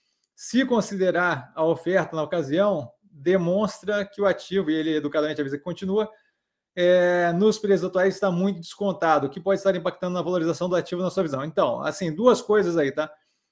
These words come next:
Primeira coisa, assim, a ideia de que a oferta da Mubadala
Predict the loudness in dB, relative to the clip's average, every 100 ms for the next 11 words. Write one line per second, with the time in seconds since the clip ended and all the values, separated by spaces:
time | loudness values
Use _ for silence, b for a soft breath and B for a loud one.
0 | _ -2 4 4 4 4 2 2 2 4
1 | 4 4 4 2 0 -4 -2 -2 -2 0
2 | 0 0 -4 -4 -2 0 2 0 0 -2
3 | -6